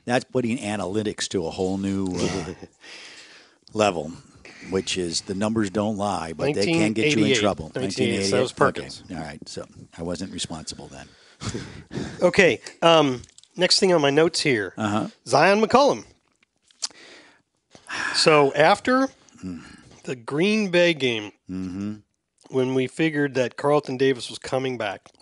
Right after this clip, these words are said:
Speaker 1: Right.
Speaker 2: so you'd have Davis and Dean healthy. Coach Bowles was asked, "Since Zion's played so well, is there any chance you might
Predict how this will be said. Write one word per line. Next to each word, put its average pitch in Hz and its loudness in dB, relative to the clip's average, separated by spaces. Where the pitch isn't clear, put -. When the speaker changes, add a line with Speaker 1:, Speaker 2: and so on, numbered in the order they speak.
Speaker 1:
Right. 76 -12
Speaker 2:
so 139 -4
you'd 123 -6
have 123 0
Davis 127 -2
and 120 -8
Dean 120 -2
healthy. 104 -6
Coach 135 0
Bowles 139 2
was 117 -4
asked, 104 -4
"Since - 0
Zion's 139 2
played 147 2
so 123 0
well, 101 -4
is 104 -8
there 123 -2
any 131 -2
chance 135 -2
you 123 -6
might 123 -2